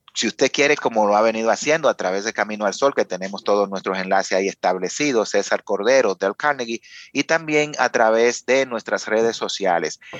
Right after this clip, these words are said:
que están activas así mismo, como Del Carnegie en Instagram, en LinkedIn, en Facebook,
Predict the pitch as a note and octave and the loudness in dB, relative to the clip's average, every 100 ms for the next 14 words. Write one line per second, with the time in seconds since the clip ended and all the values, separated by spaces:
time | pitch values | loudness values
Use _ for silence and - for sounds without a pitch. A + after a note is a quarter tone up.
0 | - G#2+ - A#2+ B2 - A2 - C3 C3+ | -6 -4 0 0 -2 -2 -4 -4 0 0
1 | B2+ G#2+ - A#2 G#2 F#2 F2+ - F2+ F2 | 2 0 -2 -8 -8 -8 -10 -8 -6 -2
2 | G2+ A#2 C3 B2 B2 G#2+ G#2 B2 D3 C#3 | 0 0 0 0 0 -4 -4 -4 -4 -2
3 | C3+ A#2+ A2+ G2+ F#2 F#2+ B2 C#3 B2 B2+ | 0 2 0 0 -8 -6 -6 -6 -6 -6
4 | A#2 F2+ E2 - A#2+ B2 A#2 A#2 | -6 -8 -8 0 0 2 0 -4